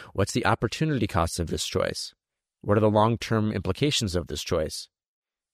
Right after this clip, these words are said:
Is this in alignment with my future? Do I really want this? What do I actually want? What are my true desires versus what are the desires that I'm introjecting from society?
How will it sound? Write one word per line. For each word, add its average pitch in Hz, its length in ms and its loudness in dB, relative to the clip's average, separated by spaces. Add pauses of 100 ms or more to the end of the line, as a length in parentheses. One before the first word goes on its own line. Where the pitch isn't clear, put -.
(100)
Is 104 80 -4
this 110 140 0
in 110 80 2
alignment 104 500 2
with 104 160 0
my 92 100 0
future? - 480 -6 (800)
Do - 100 -2
I 85 40 6
really 92 200 4
want 123 280 2
this? - 240 -6
What - 80 0
do 104 80 4
I 120 80 6
actually 151 320 0
want? 151 380 2
What 98 120 0
are 101 60 2
my 107 260 2 (340)
true 127 220 2
desires 120 460 4
versus 107 320 0
what 107 140 2
are 110 40 2
the 98 140 0
desires 101 500 2
that 92 120 0
I'm 92 280 -2 (760)
introjecting 110 680 2
from 95 180 -2
society? 98 540 0